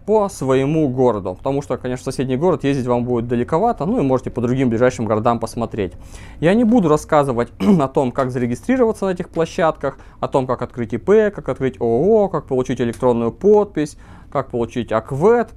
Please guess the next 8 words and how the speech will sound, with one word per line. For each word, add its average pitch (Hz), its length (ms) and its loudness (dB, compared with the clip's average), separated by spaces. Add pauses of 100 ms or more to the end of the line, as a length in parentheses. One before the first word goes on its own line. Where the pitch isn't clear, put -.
по 160 480 2
дезинфекции, 139 640 -2
дезинсекции, 131 440 -2
дератизации, 127 720 0
различные 113 520 -2
получения 113 460 -2
обучения 107 580 0
корочек, 214 580 2